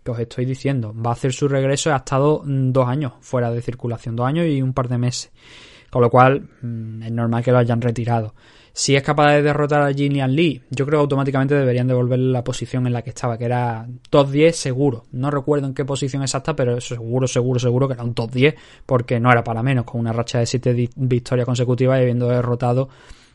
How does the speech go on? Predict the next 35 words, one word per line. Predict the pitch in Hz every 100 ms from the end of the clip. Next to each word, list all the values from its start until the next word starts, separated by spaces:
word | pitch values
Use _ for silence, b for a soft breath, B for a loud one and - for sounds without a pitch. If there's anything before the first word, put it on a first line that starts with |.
| -
a | 123
Neil | 127
Magny, | 123 120 131
viniendo | 117 120 123
de | 120
derrotar | 117 113 117
a | 113
Neil | 113 113
Magny. | 113 120 120 _ _ _ _ _ _ _ _ _ _ _ _ -
Entonces, | - 135 190 - 156 b b b b -
es | 139
un | 165 160
buen | 147 190 214
combate | 170 160 160
de | 147
regreso | 139 139 139 127
para | 131 131
Ponzinibbio. | 135 - 160 185 156
Creo | 170
que | 170 165 151 b b b b
es, | - 160 160 156 - - -
eh, | 143 143 139 139 135
un | 156 175
combate | 165 156 147
también | 143 135 131
que | 127
es |
trampa, | - 180 185 151 120 123
principalmente | 131 127 139 143 147 143
porque | 143 127
lleva | 135 135
alejado | 131 - 135 131
del, | 131 131 131 127 131 131 135
del | 135
octágono | 127 - 131 139 139 139